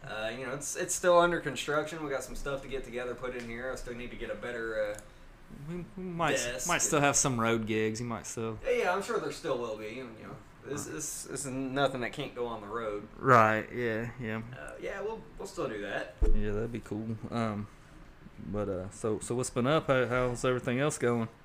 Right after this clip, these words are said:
Speaker 1: Uh, pretty good. You know, like I said, I've been doing these weddings. I got one today. I gotta go out, uh, about a half hour away.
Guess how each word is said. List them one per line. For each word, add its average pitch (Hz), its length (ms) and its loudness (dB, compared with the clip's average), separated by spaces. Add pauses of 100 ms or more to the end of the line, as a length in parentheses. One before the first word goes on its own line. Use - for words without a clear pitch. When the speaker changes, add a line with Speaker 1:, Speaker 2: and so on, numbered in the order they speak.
(180)
Speaker 1:
Uh, - 140 0
pretty - 300 0
good. 240 260 0
You 147 60 -2
know, 135 140 -2
like 131 80 -4
I - 20 -10
said, 139 160 -2
I've 120 100 -4
been 120 120 -8
doing 127 180 -6
these 113 200 -10
weddings. 123 520 -6
I 107 100 -6
got 113 180 -4
one 113 160 -10
today. 110 480 -4
I 110 80 -4
gotta 104 160 -4
go 104 120 -4
out, 104 240 -4 (480)
uh, 110 40 -14 (300)
about 104 140 -8
a 98 40 -8
half 104 280 -4
hour 101 240 -6
away. 104 420 -6